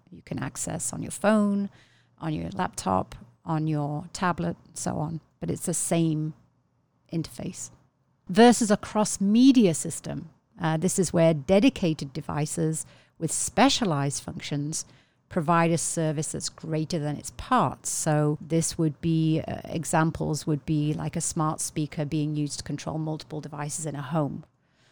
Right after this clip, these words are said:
So those are the two extremes, and most systems are somewhere in the middle. So once we've composed that system, that has to make sense, of course. Uh, and then the interusability of these devices will also rest on the consistency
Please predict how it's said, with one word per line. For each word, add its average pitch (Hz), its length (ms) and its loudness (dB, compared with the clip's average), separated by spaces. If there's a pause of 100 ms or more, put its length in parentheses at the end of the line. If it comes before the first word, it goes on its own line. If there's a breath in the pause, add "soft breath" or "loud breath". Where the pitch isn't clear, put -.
So - 140 -2
those 240 260 6
are 254 40 2
the 220 100 2
two 220 180 -2
extremes, 208 640 2
and 190 280 -2
most 190 220 0
systems 190 360 0
are 156 60 -2
somewhere 180 540 -2
in 160 100 0
the 151 60 0
middle. 143 320 -4 (1120)
So - 180 -6
once 196 240 0
we've 220 160 0
composed 226 560 0
that 165 220 -2
system, 170 500 0
that 156 180 0
has 165 260 -4
to - 60 -2
make 151 220 -4
sense, 185 340 -2
of 147 120 -6
course. 151 480 0 (440)
Uh, 170 300 4
and 196 100 4
then 196 120 6
the 202 100 4
interusability 214 800 4
of 208 80 4
these 190 180 2
devices 180 500 2
will 180 100 -2
also 185 440 2
rest 156 460 -2
on 156 160 -2
the 156 80 -6
consistency 190 1160 0